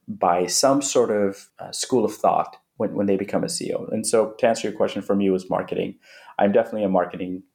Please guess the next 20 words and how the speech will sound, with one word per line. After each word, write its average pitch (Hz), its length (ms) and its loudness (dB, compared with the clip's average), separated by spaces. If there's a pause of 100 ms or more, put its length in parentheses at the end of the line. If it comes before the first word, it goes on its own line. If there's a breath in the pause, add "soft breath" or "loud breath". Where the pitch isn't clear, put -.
(140)
um, 95 300 -8
C 95 260 0
E - 60 2
O. - 180 2
And 98 320 0
I 98 120 4
will 104 200 2
say 101 300 2
this 90 280 0 (100)
to 92 180 2
the 92 100 -4
dismay 104 540 2
of 92 160 2
my 87 180 -4
team 92 300 -2
because 85 240 -10
they 92 140 0
believe 87 340 -2
I 85 100 2
give 87 320 -2